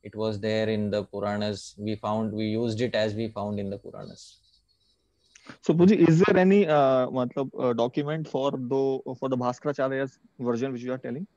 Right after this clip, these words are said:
Speaker 1: Yes, yes, there is Bhaskaracharya's commentary on the Vedanta Sutra. So, um, there is, uh, I will show you,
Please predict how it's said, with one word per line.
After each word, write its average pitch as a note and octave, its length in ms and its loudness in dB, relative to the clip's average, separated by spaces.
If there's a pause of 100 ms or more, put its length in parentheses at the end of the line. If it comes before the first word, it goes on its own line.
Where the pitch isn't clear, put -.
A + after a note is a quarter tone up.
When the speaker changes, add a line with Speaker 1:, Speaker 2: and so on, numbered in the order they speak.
(540)
Speaker 1:
Yes, B2+ 320 -2
yes, A2 160 -4
there A2+ 140 -2
is B2 100 -4
Bhaskaracharya's B2 1080 -4
commentary B2 600 -4
on A#2+ 180 -4
the B2 100 0
Vedanta A2+ 480 -2
Sutra. A2 480 -10 (760)
So, A2 720 0
um, G#2+ 420 -6
there A#2 160 2
is, B2 320 -2
uh, A2 460 2 (600)
I A#2 200 -6
will B2+ 200 -4
show A#2+ 340 -4
you, C#3 520 -2